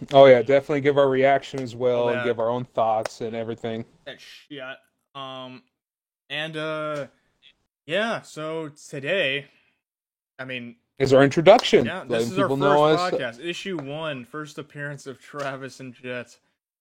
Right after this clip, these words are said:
Speaker 2: This is, uh,
Speaker 1: Yep.
Speaker 2: first appearance. Uh, but yeah, so we're gonna be talking about, obviously, you see it right now in the thumbnail, our favorite comic characters. And, um, yeah, so that's what we're gonna be talking about today.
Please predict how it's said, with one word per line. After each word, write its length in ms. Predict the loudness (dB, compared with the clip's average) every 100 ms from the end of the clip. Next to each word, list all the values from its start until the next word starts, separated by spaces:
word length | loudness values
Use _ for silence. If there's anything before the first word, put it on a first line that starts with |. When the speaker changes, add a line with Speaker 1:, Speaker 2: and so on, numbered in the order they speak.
| _ _ -20
Speaker 2:
This 220 | -20 -20
is, 180 | -18 -6
uh, 140 | 0
Speaker 1:
Yep. 440 | 4 6 8 6 4
Speaker 2:
first 160 | -12
appearance. 440 | -18 -16 -14 -16 -18 -20 _ _ _ _ _ _ -10
Uh, 520 | -6 -4 -2 -4 -6 _ _ _
but 140 | -12 -8
yeah, 320 | -6 -6 -6
so 460 | -10 -12 -10 -12 -16 _ _ _ _ _ _ _ _ _ _ _ _ -12
we're 100 | -10
gonna 140 | -10
be 60 | -6
talking 160 | -4
about, 240 | -2 -4 -6
obviously, 600 | -4 -4 -4 -8 -8 -8
you 160 | -8 -12
see 240 | -8 -8
it 160 | -8 _ _
right 180 | -10 -6
now 300 | -6 -8 -10
in 60 | -18
the 60 | -14
thumbnail, 480 | -12 -12 -12 -14 _ _ _ -20
our 60 | -14
favorite 260 | -12 -10
comic 240 | -12 -12 -10
characters. 540 | -10 -10 -14 -14 _ _ _ _ _ _
And, 340 | -10 -8 -8 -6
um, 720 | -6 -4 -6 -8 -12 -18 -20 _ -20 -20 _ _ -12
yeah, 160 | -10 -10 -14
so 140 | -16
that's 120 | -14
what 80 | -14
we're 40 |
gonna 100 | -14
be 40 | -12
talking 180 | -12 -12
about 80 |
today. 200 | -16 -18